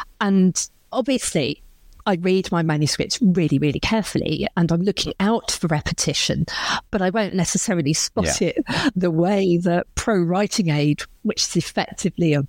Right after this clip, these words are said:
Speaker 1: bot, will do. So, uh, Pro Writing Aid gets my vote, I think.
Speaker 2: Yes,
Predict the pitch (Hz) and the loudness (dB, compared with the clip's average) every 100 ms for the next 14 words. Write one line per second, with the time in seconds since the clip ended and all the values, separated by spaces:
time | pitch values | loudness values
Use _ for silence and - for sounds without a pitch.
0 | - 208 185 - - - - - - - | -2 0 2 0 -4 -8 -8 -10 -20 -20
1 | - - - - 165 156 - - - - | -20 -20 -10 0 0 2 -2 -4 -4 -6
2 | - - - - - - - - - - | -14 -20 -20 -12 -10 -10 -14 -18 -8 -2
3 | 196 170 170 - - _ _ _ _ - | 0 2 2 0 -6 _ _ _ _ -6
4 | 185 170 - - 262 220 208 214 - 190 | -4 -4 -4 -2 -2 0 0 -2 0 0
5 | 160 147 151 - 143 - 160 151 151 147 | 2 0 -2 -2 -4 -2 -2 0 -2 -2
6 | - 147 151 127 117 120 - - | -2 -2 -2 0 2 0 0 -2